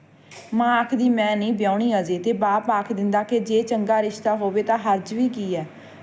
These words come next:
ਮੈਨੂੰ ਚੰਗੀ ਤਰ੍ਹਾਂ ਪਤਾ ਸੀ ਕਿ ਜੇ ਮੇਰਾ ਰਿਸ਼ਤਾ ਇਸ ਔਰਤ ਦੇ ਰਾਹੀਂ ਹੋਇਆ ਤਾਂ ਮੈਨੂੰ ਸਾਰੀ ਉਮਰ ਇਸ ਦੀ ਗੁਲਾਮੀ ਕਰਨੀ ਪੈਣੀ ਹੈ।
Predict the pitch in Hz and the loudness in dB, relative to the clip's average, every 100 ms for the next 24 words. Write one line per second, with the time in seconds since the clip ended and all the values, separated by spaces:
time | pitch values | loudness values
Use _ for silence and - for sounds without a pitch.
0 | - 240 240 285 285 240 233 262 254 240 | -2 0 2 2 2 0 0 2 2 2
1 | 247 220 226 240 247 220 247 214 240 254 | 0 0 2 0 -2 -4 -2 0 4 4
2 | 233 226 220 214 233 233 240 208 214 214 | 4 2 0 0 0 0 0 2 2 2
3 | 220 233 233 190 226 233 202 190 190 233 | -2 0 0 0 -2 -2 0 2 2 0
4 | 220 208 208 226 262 196 233 254 208 208 | 0 0 0 0 2 2 2 2 0 -2
5 | 202 220 220 202 190 196 202 208 185 196 | -2 -4 0 2 0 -2 0 0 0 -4
6 | 180 151 147 | -4 -4 -4